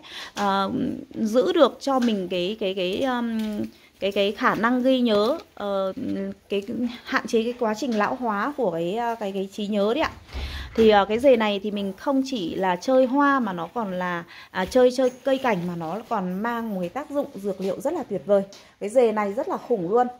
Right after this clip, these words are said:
Em bán với giá là một trăm, hai trăm nghìn cho dề này.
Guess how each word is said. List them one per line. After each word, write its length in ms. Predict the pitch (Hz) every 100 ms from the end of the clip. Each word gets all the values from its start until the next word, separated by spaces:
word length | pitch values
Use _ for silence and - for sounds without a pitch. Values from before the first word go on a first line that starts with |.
| -
Em 120 | 240
bán 180 | 208 196
với 100 | 214
giá 180 | 196 202
là 80 |
một 140 | 254 214
trăm, 220 | 240 233 226 _ _ - _ _ - - _
hai 160 | - 262
trăm 160 | 262 254
nghìn 140 | 226
cho 100 | 220
dề 160 | 226 202
này. 160 | 202